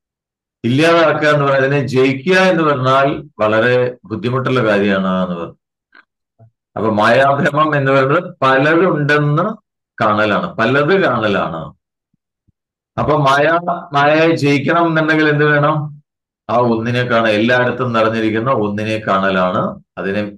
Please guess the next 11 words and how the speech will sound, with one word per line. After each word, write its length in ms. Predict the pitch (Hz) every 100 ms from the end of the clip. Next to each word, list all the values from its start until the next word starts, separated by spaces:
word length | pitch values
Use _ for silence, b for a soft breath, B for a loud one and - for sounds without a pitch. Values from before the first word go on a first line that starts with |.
| -
മായയെ 440 | 87 98 107 120 -
ജയിക്കാനുള്ള 1000 | 104 101 101 117 110 104 101 98 101 92
മാർഗം 500 | 95 101 113 131 117
അതാണ് 260 | 98 95 87
എന്നാണ് 340 | 90 87 82
പറയുന്നത്. 300 | 82 78 76 _ _ _ _ _ _ _ _ _ _ _ 107
അപ്പൊ 140 | 120
അതിനെന്താണ് 460 | 127 131 139 147 143
മാർഗം 340 | 139 139 147
ചോദിച്ചു 240 | 143 127
കഴിഞ്ഞാൽ, 520 | 139 127 147 196 -